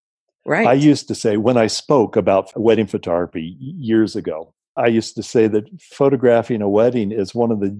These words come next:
Speaker 2: the most difficult forms of photography. And it's, it, you can relate. It's very true, because you have to do your best work under some of the wor-,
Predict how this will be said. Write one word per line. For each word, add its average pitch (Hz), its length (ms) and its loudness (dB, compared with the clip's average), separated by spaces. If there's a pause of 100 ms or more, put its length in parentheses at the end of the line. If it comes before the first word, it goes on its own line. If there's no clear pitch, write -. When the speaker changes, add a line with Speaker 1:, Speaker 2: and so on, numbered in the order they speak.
Speaker 2:
the 135 180 2
most 123 320 -4
difficult 104 460 -4
forms 95 340 -8
of 92 80 -16
photography. 110 600 -6
And 131 120 -6
it's, 131 240 -8 (380)
it, 220 160 -6
you 113 280 2
can 117 200 -2
relate. 90 400 -6 (120)
It's 117 280 -6
very 120 400 2
true, 87 240 -6
because 110 440 -2 (440)
you 131 160 2
have 131 320 0
to 127 100 -4
do 110 140 -2
your 107 320 0
best 123 400 -2
work 107 380 0 (420)
under 113 400 0
some 139 320 -4
of 117 60 -2
the 110 80 2
wor-, 117 240 -2